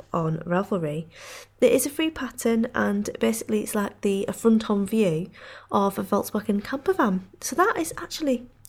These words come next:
could be quite a good present, perhaps, a little stocking filler. Um, or if you just like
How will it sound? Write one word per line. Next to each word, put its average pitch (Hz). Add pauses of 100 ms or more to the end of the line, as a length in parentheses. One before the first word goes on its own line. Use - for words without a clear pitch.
could 349
be 302
quite -
a 277
good 247
present, 214 (340)
perhaps, -
a -
little 214
stocking 302
filler. 160 (440)
Um, 196
or 226
if 269
you 277
just 254
like 233